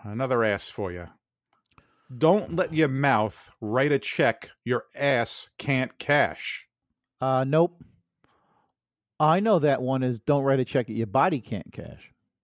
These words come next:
Speaker 1: Don't write a check that your body. This is don't,
Speaker 2: Your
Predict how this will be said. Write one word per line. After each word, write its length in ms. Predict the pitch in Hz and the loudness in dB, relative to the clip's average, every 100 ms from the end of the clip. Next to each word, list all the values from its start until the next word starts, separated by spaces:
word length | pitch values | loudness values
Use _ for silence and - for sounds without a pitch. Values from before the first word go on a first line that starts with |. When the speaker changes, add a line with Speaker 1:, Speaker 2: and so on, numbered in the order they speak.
| _ _ _ _ _ _ _ _ | _ _ _ _ _ _ _ _
Speaker 1:
Don't 220 | 139 139 - | -2 -2 -4
write 180 | 117 | -4
a 100 | 107 - _ _ | -4 -6 _ _
check 380 | - 139 123 - | -6 -6 -6 -8
that 100 | 107 | -8
your 140 | 98 87 - | -8 -10 -4
body. 300 | 107 147 104 - | -2 -2 -4 0
This 180 | 180 - | 0 0
is 140 | 127 | -2
don't, 240 | 143 139 | -2 -2
Speaker 2:
Your 120 | 131 | -2